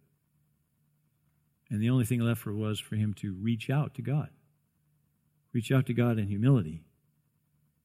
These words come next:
I think as Samson's hair grew back, so did his faith. And so Samson's faith then enabled him to confidently call upon the Lord in the end. In the end, and he called upon God to strengthen him.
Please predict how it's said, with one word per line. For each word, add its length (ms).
I 80
think 160
as 120
Samson's 500
hair 240
grew 200
back, 380
so 240
did 180
his 160
faith. 460
And 120
so 380
Samson's 520
faith 440
then 160
enabled 460
him 200
to 240
confidently 680
call 400
upon 300
the 60
Lord 300
in 120
the 220
end. 280
In 120
the 200
end, 220
and 140
he 100
called 260
upon 300
God 260
to 60
strengthen 500
him. 260